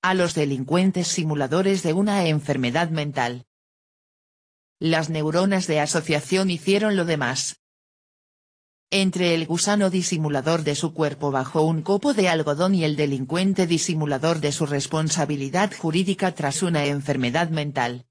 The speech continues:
debía lógicamente existir un vínculo. Ambos disfrazábanse para defenderse de sus enemigos, siendo la simulación un recurso defensivo en la lucha por la vida.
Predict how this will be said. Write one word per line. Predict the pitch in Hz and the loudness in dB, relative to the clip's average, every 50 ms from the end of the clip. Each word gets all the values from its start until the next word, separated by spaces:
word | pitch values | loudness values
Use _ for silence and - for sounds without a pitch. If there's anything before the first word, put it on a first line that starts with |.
| _ - | _ -14
debía | 156 147 175 165 156 196 202 185 160 | -2 0 0 2 4 2 2 2 4
lógicamente | 160 170 180 - 233 208 - 170 151 160 185 202 202 202 185 170 | 2 2 2 2 0 0 0 -2 0 0 0 0 0 2 2 2
existir | 160 - - - 160 143 - - 170 185 196 196 | 0 -2 -4 -6 -6 -6 -6 -2 0 2 4 4
un | 196 190 175 151 | 4 4 2 2
vínculo. | 151 139 139 139 139 135 127 123 127 131 123 - _ _ _ - | 0 -4 -4 -4 -2 -2 -2 -2 -2 -4 -8 -14 _ _ _ -2
Ambos | 175 202 214 202 196 190 - | 0 0 2 2 0 0 2
disfrazábanse | 202 202 180 156 - 156 143 143 - 196 202 202 208 202 196 190 - 214 208 | 0 0 0 0 -2 -4 -4 -2 0 0 2 2 2 2 2 0 0 0 0
para | - 190 165 156 143 | 2 2 2 2 2
defenderse | 147 156 - 147 139 143 143 160 170 160 - - 180 | 0 0 -2 -2 -4 0 0 0 0 0 0 -2 0
de | 165 160 | 0 0
sus | 156 - 165 151 - | -2 -2 -4 -2 -2
enemigos, | 156 151 147 143 147 139 127 131 120 131 - - - _ _ _ | -2 -2 -2 -2 -4 -4 -4 -4 -4 -4 -4 -8 -10 _ _ _
siendo | - - - 220 214 220 220 214 208 190 | -4 -2 0 2 2 2 2 4 4 4
la | 170 147 143 | 4 2 2
simulación | - 190 165 156 151 143 139 139 - 190 208 208 208 | 0 -2 0 0 0 0 -2 -2 0 2 2 4 4
un | 202 196 175 | 2 0 0
recurso | 170 151 143 147 - 170 180 170 - - 180 | 0 -2 -4 -2 -2 -2 -2 0 0 0 0
defensivo | 160 160 160 - 143 139 139 - - 185 190 180 190 170 | 0 0 -2 -2 -4 -4 -2 0 2 2 4 4 4 2
en | 160 151 151 | 2 2 2
la | 143 139 | 2 2
lucha | 151 175 202 - - 208 180 | 2 0 0 0 0 -2 0
por | - 175 160 | 0 0 0
la | 165 160 151 | 2 0 0
vida. | 147 147 135 131 139 131 131 135 - | 0 -2 -2 -2 -2 -4 -4 -6 -10